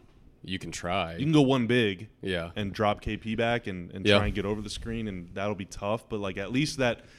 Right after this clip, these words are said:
Speaker 2: again, that turns it into a two-man,
Speaker 1: Mm-hmm.
Speaker 2: two versus two, which is good.
Speaker 1: Yeah. I, I wonder if they are looking at exactly what you're talking about, going, "Okay,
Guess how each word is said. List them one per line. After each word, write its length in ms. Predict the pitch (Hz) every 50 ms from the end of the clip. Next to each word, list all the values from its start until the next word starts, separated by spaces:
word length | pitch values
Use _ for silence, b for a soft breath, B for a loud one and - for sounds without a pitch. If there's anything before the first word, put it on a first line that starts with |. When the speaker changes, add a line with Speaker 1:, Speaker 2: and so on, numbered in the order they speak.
| B
Speaker 2:
again, 320 | - 120 120 151 151 131 120
that 160 | 117 113 -
turns 300 | - 139 139 139 127 120
it 80 | 110
into 240 | 117 113 110 107 101
a 40 | 95
two-man, 640 | - - - 127 120 117 113 107 104 101 95 90 85 - _ _ - - - - _ _ - - - _ _ _
Speaker 1:
Mm-hmm. 340 | - 107 101 95 92 92 92 87
Speaker 2:
two 180 | - - 165 151
versus 360 | 120 127 117 104 - 101 -
two, 280 | - - 120 110 92 78 - -
which 140 | 101 98 -
is 100 | 98 -
good. 280 | - 117 107 87 82 - - _ _
Speaker 1:
Yeah. 220 | 98 92 87 90 - - _ _ _ _ _ b b b b b b
I, 160 | - 117 117 120
I 140 | - 123
wonder 440 | 123 117 127 143 143 139 131 117 104 - _ _ _ _ _ _ _ _ _ _ _ _ _ _ _ _ _ _ _ _ _
if 160 | - 110 -
they 140 | - 117 104 87
are 380 | - 95 101 101 101 101 101 101
looking 480 | 101 101 104 98 - 117 110 107 104
at 640 | 101 - 101 101 104 104 - - - - - - - - - - - - _ _ _ _ _ _ _
exactly 400 | 101 98 87 92 101 87 98 101
what 100 | 95 90
you're 80 | - -
talking 320 | 104 101 92 - 98 98
about, 260 | 98 98 101 101 95
going, 480 | 90 95 92 95 92 90 92 90 87 - - - b b b b b b b b b - -
"Okay, 340 | 95 - - 98 87 87